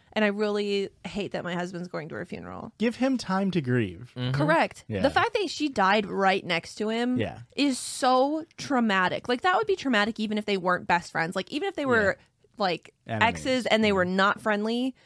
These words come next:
Speaker 1: and, you know, happened to be passing each other on the street and she dropped dead in front of him, that's still traumatic.
Speaker 3: Yeah.
Speaker 2: That's crazy. I don't know how she can under-, like, how she can write that update and all these people telling her, like, "Hey,"
Speaker 3: That's how I feel.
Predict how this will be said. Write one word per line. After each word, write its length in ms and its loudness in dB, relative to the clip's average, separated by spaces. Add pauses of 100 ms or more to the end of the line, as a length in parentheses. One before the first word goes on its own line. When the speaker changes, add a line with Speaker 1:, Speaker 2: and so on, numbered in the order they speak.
(160)
Speaker 1:
and, 340 -2
you 100 0
know, 260 2
happened 300 0
to 40 -4
be 120 -6
passing 380 -2
each 80 -4
other 120 -2
on 80 -2
the 80 -6
street 140 -2
and 100 -4
she 100 -4
dropped 280 2
dead 140 2
in 60 -4
front 160 -2
of 60 -4
him, 80 -2
that's 240 -4
still 220 2
traumatic. 760 0
Speaker 3:
Yeah. 320 -6
Speaker 2:
That's 240 -6
crazy. 720 -10
I 60 -8
don't 120 2
know 100 2
how 220 2
she 160 -2
can 160 -4
under-, 220 -2 (140)
like, 220 -6 (400)
how 120 4
she 160 2
can 180 2
write 220 2
that 160 -2 (340)
update 440 -4 (100)
and 340 -2 (140)
all 160 0
these 120 2
people 220 -8
telling 300 -2
her, 160 -2
like, 200 -2
"Hey," 380 -2 (400)
Speaker 3:
That's 240 2
how 140 2
I 180 0
feel. 340 -8